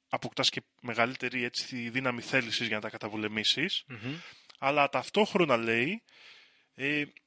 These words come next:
Speaker 1: καταστρέφει και τις ισορροπίες που χρειάζονται για την ανάπτυξη των, ε, των παρασίτων.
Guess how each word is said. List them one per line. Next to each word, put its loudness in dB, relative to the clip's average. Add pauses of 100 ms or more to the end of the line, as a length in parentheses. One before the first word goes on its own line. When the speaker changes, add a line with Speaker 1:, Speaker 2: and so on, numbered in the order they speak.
(140)
Speaker 1:
καταστρέφει 0
και 0
τις -2
ισορροπίες 2
που 2
χρειάζονται 0
για 0
την -6
ανάπτυξη -2
των, -6
ε, -12 (800)
των 4
παρασίτων. 6